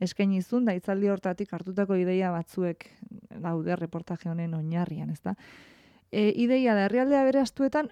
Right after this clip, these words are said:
medikalizazioa da arriskua. Hau da, beharrezkoa ez denean botikak hartzea edo medikuen esku hartzea izatea.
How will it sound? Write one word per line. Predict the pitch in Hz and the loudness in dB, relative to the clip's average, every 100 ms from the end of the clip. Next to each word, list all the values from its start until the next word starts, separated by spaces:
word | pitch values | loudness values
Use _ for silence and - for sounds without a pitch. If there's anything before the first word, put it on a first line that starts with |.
| - | 0
medikalizazioa | 208 208 240 - 214 202 - 175 - 170 | 2 2 2 2 2 2 0 -4 -2 -2
da | 160 156 | -2 -4
arriskua. | 151 - - - - | -8 -14 -14 -14 0
Hau | 208 202 | 2 4
da, | 165 - - | 2 -2 -6
beharrezkoa | 185 214 240 254 - 254 | 0 2 2 -2 0 0
ez | 247 | 0
denean | - 247 254 262 320 302 | 2 2 4 2 0 -4
botikak | 185 185 - 220 220 202 - - | -2 -2 -2 0 2 2 0 -6
hartzea | 202 190 - 254 311 349 349 302 | -2 -2 2 4 6 6 6 4
edo | 202 185 | 4 2
medikuen | 190 190 190 202 190 175 | 2 0 2 2 2 0
esku | 175 - 196 | -2 -2 0
hartzea | 185 - 196 - | 0 2 0 0
izatea. | 165 - - - | -6 -8 -10 -14